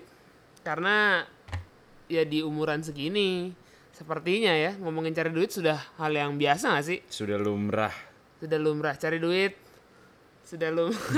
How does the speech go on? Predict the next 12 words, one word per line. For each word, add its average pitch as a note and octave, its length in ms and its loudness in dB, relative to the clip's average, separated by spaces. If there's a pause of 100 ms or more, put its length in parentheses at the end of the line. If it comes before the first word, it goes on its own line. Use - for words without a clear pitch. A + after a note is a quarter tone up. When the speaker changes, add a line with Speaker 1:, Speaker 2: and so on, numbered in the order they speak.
(260)
Speaker 1:
<laughs> - 380 4
ya A3 160 10
lumrah-lumrah A#3 720 10
aja A3 160 2
sih. G3 180 -2
Mungkin G3 380 -2
bagi F3+ 160 2
yang F3 160 2
dengerin E3+ 240 0
dan E3 160 0
belum D#3+ 320 2
mendapatkan D#3 560 -2